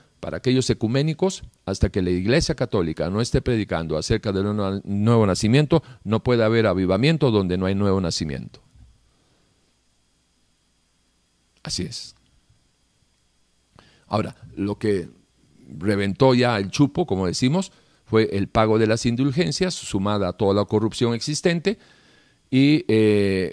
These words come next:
con el pago de las indulgencias, pues, eso no trajo a luz ninguna certeza de esperanza de vida para el pueblo, porque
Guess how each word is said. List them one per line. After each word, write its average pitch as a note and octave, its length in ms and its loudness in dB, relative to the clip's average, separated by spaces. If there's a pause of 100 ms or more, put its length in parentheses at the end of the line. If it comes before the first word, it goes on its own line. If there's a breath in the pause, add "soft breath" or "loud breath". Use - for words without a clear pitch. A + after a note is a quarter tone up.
con C3 160 4
el C3+ 80 0
pago D3+ 240 6
de D#3 60 2
las D3+ 180 2
indulgencias, D3+ 560 0
pues, - 320 -6
eso A2 260 0
no A#2 140 -2
trajo A#2+ 320 0
a - 20 4
luz C3 460 2
ninguna G#2 460 -2
certeza B2 640 -2
de G2+ 100 -4
esperanza F#2+ 500 -4
de A#2 100 0
vida C3 400 0
para E2+ 180 -4
el F2+ 100 -4
pueblo, B2 380 0
porque F2+ 380 -6